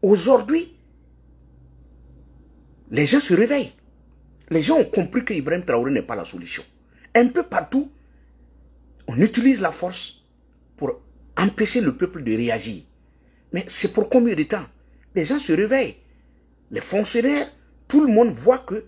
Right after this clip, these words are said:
la chose devient sérieuse. Mais Ibrahim Traoré, en faisant, en lançant d'abord même les pics contre le, le, eh, dans l'affaire de l'électricité, c'était pour que la Côte d'Ivoire se révolte et nous coupe l'électricité.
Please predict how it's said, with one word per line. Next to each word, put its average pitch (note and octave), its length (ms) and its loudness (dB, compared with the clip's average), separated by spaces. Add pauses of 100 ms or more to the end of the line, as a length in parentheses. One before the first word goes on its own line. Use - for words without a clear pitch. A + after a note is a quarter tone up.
(220)
la C#3 120 -6
chose A#3 300 -2
devient F3+ 320 0
sérieuse. C4+ 580 -4 (680)
Mais - 200 0 (300)
Ibrahim C4+ 420 6
Traoré, A3 500 0 (100)
en D#3+ 100 -6
faisant, G3+ 400 -4
en D3+ 80 0
lançant G#3+ 400 -2
d'abord F#3+ 280 2
même F3 180 -2
les D3 100 2
pics - 240 -14 (240)
contre G3 240 -4
le, B2+ 160 -2 (340)
le, B2 160 -6
eh, A#2 280 2
dans C3+ 160 2
l'affaire E3+ 380 2
de C#3 100 -2
l'électricité, C3+ 800 -2 (220)
c'était D4+ 440 -2
pour F4 160 -2
que F4+ 80 -2
la A3 140 2
Côte G#3+ 180 -4
d'Ivoire D3+ 240 -4
se - 140 -4
révolte C3 380 -2
et A#3+ 80 0
nous D3 160 0
coupe - 200 -8
l'électricité. G3+ 840 -2